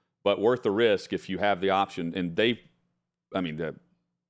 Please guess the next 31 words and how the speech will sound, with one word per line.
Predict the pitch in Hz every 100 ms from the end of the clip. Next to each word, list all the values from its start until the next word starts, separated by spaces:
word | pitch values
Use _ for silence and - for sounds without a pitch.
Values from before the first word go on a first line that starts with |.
| _ 85
head | 104
coach | - 107 -
and | 85
G | 95 92
M | 98 90
in | 80
Indy | 85 101 76 73 -
fell | 98
in | 87
love | 95
with | 87
him | 82
ten | - 117 101
days | 101 87
into | 101 82
the | 73
job. | 82 82 64 - - _ _ _ _ -
So | 95 87 80 -
they've | - 117
got | 127 127 127
their | 104
guy. | 113 110 92
Now | 101 101
it's | 98
about | 92 90
progressing. | 90 82 98 - - _ _ -
Kwity | 110 107
Paye | 117
has | 107 98
his | 95
quarterback. | - 113 113 120 131